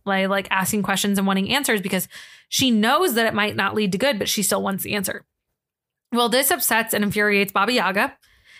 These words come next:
and so she asks her own question to Vasilissa and asks how she's able to perform all the tasks that are supposed to be impossible.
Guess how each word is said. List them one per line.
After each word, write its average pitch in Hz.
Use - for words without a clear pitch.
and 233
so 262
she 320
asks 196
her -
own 403
question 214
to 196
Vasilissa 208
and 208
asks 190
how 208
she's 202
able 196
to -
perform 202
all 202
the 226
tasks -
that 196
are 196
supposed 185
to -
be 214
impossible. -